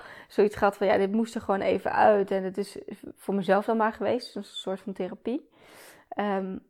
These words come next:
maar vanuit daar, eh, is er, ja, is er iets moois ontstaan en dat is deze podcast. Ik ga het hebben met je over emoties, ehm,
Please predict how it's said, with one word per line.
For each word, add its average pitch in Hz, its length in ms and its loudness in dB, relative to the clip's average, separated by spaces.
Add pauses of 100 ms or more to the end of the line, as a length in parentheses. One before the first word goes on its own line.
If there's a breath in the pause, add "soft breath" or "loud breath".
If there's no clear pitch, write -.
maar 220 220 0
vanuit 208 400 2
daar, 220 640 4 (1080 soft breath)
eh, 208 320 -4 (240)
is - 180 -4
er, 226 260 2
ja, 196 300 2
is - 220 -8
er 214 80 -2
iets 202 120 -6
moois 196 280 -4
ontstaan 220 440 0
en 254 80 0
dat 196 140 0
is - 120 -20
deze 202 240 -2
podcast. - 760 -4 (1080 loud breath)
Ik 208 140 -4
ga 233 140 2
het 226 100 4
hebben 220 300 4
met 190 200 0
je - 100 -2
over - 360 0 (120)
emoties, 240 1000 2 (160)
ehm, 185 520 -4